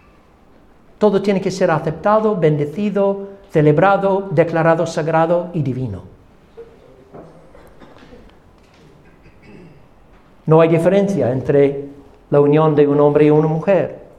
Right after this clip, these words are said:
o entre dos mujeres, o entre dos hombres, o quizá entre tres, porque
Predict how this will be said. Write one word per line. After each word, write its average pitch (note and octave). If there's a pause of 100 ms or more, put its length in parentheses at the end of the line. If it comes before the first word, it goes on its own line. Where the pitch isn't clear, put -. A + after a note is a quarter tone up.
(340)
o C#3+
entre C#3+
dos D#3
mujeres, E3+
o C3+
entre C#3+
dos E3+
hombres, - (500)
o -
quizá B2
entre C#3+
tres, - (1400)
porque D3+